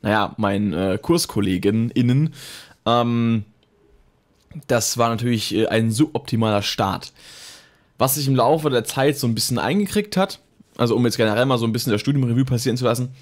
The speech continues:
bevor ich jetzt über die Prüfung rede, ähm, hat sich ein bisschen eingekriegt. Wir haben dann irgendwann im Sommer die ersten, äh, Workshops vor Ort gemacht mit Drum Recording und Bass und Gitarren Recording und Vocal Recording,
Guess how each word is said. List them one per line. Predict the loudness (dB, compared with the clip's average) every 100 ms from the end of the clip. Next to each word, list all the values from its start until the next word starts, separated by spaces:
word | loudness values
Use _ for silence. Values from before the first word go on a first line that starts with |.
| -20 _
bevor | -2 -2
ich | 0
jetzt | -4
über | -6
die | -2
Prüfung | -2 0 0
rede, | 2 0 -4 -18 -20 _ -2
ähm, | 2 2 2 2 0 -2
hat | -4 -4
sich | -2
ein |
bisschen | -2 -2
eingekriegt. | -2 -2 -2 -2 -2 2
Wir |
haben | 0
dann | 2 0
irgendwann | 0 0
im | 0
Sommer | 0 0
die | 2
ersten, | 2 0 -2 0 0
äh, | 0 0 0 0
Workshops | 0 -2 -8 -6
vor | -2
Ort | 0 0 -2
gemacht | -2 -2 -2 -6
mit | -2
Drum | 0 0 -2
Recording | -2 -2 0 -2
und | -2 -2
Bass | -2 -2
und | -2 -4 -4
Gitarren | -2 -2 0
Recording | -2 0 0 0
und | 0
Vocal | 0 2 2
Recording, | -2 -2 0 0 -2